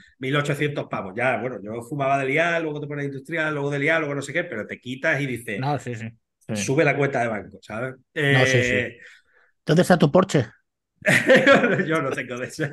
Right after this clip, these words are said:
Speaker 1: A mí
Speaker 2: Ah,
Speaker 1: los
Speaker 2: vale,
Speaker 1: coches me
Speaker 2: vale.
Speaker 1: da igual. Yo tengo un Clio de dos mil cinco. Yo me gasto el dinero, yo tengo, yo,
Speaker 2: Cochazo.
Speaker 1: yo me gasto el dinero en ordenadores.
Speaker 3: Ah, eso es un
Speaker 1: <laughs>
Speaker 3: videojuego, eso sí,
Speaker 1: Sí,
Speaker 3: sí.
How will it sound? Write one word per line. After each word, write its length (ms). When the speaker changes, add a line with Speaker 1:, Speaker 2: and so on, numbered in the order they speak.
Speaker 1:
A 60
mí 80
Speaker 2:
Ah, 0
Speaker 1:
los 100
Speaker 2:
vale, 20
Speaker 1:
coches 200
me 60
Speaker 2:
vale. 20
Speaker 1:
da 120
igual. 260
Yo 120
tengo 160
un 80
Clio 240
de 60
dos 140
mil 200
cinco. 260
Yo 100
me 120
gasto 240
el 60
dinero, 300
yo 120
tengo, 260
yo, 120
Speaker 2:
Cochazo. 240
Speaker 1:
yo 140
me 100
gasto 260
el 140
dinero 260
en 60
ordenadores. 580
Speaker 3:
Ah, 320
eso 260
es 80
un 100
Speaker 1:
<laughs> 0
Speaker 3:
videojuego, 540
eso 160
sí, 140
Speaker 1:
Sí, 120
Speaker 3:
sí. 140